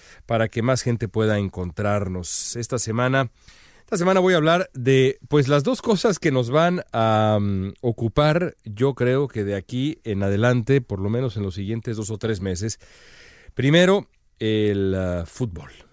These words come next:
El fútbol ya se acerca, estamos a, pues, eh, poco tiempo ya del principio de la Copa del Mundo, dos meses y medio del principio del Mundial,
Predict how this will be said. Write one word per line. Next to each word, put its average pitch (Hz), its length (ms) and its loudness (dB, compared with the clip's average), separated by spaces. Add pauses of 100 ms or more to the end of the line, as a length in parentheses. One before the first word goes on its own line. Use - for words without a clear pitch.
El - 40 -20
fútbol 120 640 0
ya 113 380 -4
se 110 140 -4
acerca, 120 440 -4
estamos 110 400 -8
a, 90 300 -4 (200)
pues, 90 400 -8
eh, 87 240 -4
poco 170 240 -4
tiempo 127 420 -4
ya 120 220 -2
del 110 160 -4
principio 117 540 -8
de 98 80 -6
la 90 120 -10
Copa 120 280 -8
del 95 120 -6
Mundo, 147 320 -6
dos 110 180 -8
meses 113 280 -6
y 90 60 -10
medio 113 320 -4
del 92 100 -6
principio 107 420 -10
del 92 100 -6
Mundial, 117 500 -2